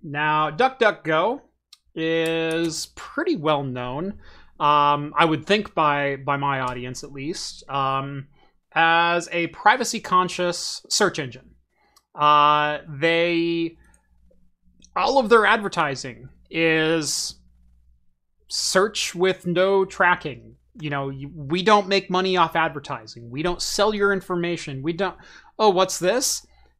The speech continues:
You gave Microsoft permission to add trackers? Hmm. Uh, and it's exactly what it sounds like. Uh,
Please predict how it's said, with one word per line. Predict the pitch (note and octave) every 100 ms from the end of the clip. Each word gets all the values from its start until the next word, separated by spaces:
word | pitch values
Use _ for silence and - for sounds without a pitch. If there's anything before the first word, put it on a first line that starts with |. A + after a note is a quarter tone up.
| -
You | B2+ D#3+
gave | D3 - E3+ G#3+ G#3
Microsoft | F3 F3+ F#3 F#3 G3 F#3
permission | - E3+ D#3+ - F#3+
to | E3
add | D3+ D3+ -
trackers? | - D3 - A3 D#4+ - - _ _ _ _ _ _ _ _ - - _ _ _ _ _ _ _ _ _ _ _ _ _ -
Hmm. | C3 D#3+ E3 D#3 D3 C#3 B2+ B2 A2+ G#2 F#2 - _ - _ _ - - _
Uh, | - D#3+ E3 E3 E3 E3 E3+ E3+ - - _ _
and | F3+
it's | F#3+ A3
exactly | E3 E3 G3 G#3
what | G3+
it | G3
sounds | G3 A3+ F#3
like. | D3+ A#2 - - _ _ _ _ - - _ -
Uh, | D#4 D4+ D4+ - D4+ D4